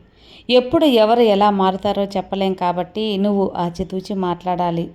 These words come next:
సమయం కంటే వేగంగా మనుషులు మారి ఈ మనుషుల మధ్య ఉంటున్నావు తల్లి. అందుకే ఎవరితో ఎంతలో ఉండాలో అంతలో ఉండే.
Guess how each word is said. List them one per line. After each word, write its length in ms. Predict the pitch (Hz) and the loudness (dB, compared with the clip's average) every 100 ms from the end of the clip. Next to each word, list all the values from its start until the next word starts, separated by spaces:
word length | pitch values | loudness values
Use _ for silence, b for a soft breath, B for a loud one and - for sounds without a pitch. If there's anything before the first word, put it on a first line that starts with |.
| - - | -16 -10
సమయం 340 | 175 185 196 | -4 -2 -2
కంటే 340 | 190 180 196 | -4 -6 -6
వేగంగా 840 | 190 170 185 214 226 254 240 196 196 | -6 -4 0 0 2 0 2 2 2
మనుషులు 440 | 196 180 185 214 | 0 -2 -4 -4
మారి 300 | 202 190 185 | -2 -2 -2
ఈ 120 | 190 | -4
మనుషుల 360 | 185 170 170 220 | -4 -6 -6 -4
మధ్య 460 | 220 196 202 196 175 B B B - | -4 -2 2 2 0 B B B -6
ఉంటున్నావు 480 | 202 233 220 208 | -2 0 2 2
తల్లి. 480 | 202 196 190 185 190 190 B B | 2 -2 -2 -2 -4 -6 B B
అందుకే 460 | 208 247 294 285 240 - | 0 2 4 4 2 2
ఎవరితో 440 | 202 196 208 214 | 2 4 2 2
ఎంతలో 440 | 202 190 185 202 196 | 2 0 0 -2 0
ఉండాలో 480 | 190 185 185 185 202 | 0 0 0 -2 -4
అంతలో 380 | 170 170 185 190 | -8 -6 -2 -2
ఉండే. 440 | 180 185 175 175 | -2 -4 -4 -6